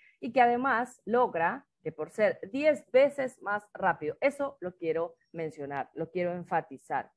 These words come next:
¿sí? Porque es una ventaja competitiva que tiene el producto,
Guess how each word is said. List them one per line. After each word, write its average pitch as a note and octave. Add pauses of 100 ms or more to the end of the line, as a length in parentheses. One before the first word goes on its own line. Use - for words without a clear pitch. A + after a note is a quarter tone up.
¿sí? A3
Porque F3
es F3+ (160)
una G3
ventaja G#3
competitiva A3
que F3
tiene F3
el E3+
producto, D3